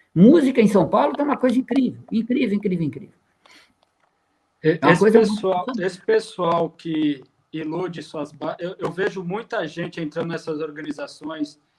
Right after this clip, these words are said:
Speaker 2: nesses partidos eleitoreiros, se desiludindo e procurando outras alternativas,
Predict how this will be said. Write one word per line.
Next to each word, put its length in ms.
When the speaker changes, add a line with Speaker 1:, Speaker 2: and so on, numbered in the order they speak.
Speaker 2:
nesses 180
partidos 460
eleitoreiros, 800
se 100
desiludindo 920
e 80
procurando 540
outras 260
alternativas, 960